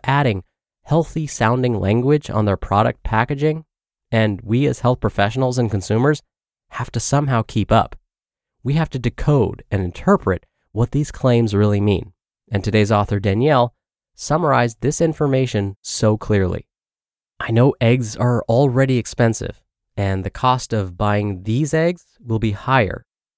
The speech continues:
Any time a food manufacturer or producer has to get certification, it costs them money, which then costs us as consumers extra money.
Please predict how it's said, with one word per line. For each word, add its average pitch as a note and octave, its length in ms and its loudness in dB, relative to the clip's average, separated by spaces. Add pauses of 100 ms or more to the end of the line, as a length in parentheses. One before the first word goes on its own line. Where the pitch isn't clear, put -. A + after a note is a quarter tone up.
(120)
Any E3 260 4
time C3+ 420 2
a F#2+ 60 0
food C#3+ 380 2
manufacturer B2 840 -2
or F#2+ 80 -2
producer A#2 640 0 (280)
has B2+ 320 -4
to C3 100 -8
get B2 240 0
certification, B2 960 0 (120)
it - 140 -4
costs - 340 -2
them C3+ 240 2
money, F2+ 400 -2 (300)
which - 200 -2
then C3+ 440 2
costs - 500 -2 (240)
us D3 420 0
as G#2+ 160 -2
consumers A2+ 720 0 (120)
extra G#2 360 -2
money. F2+ 340 -4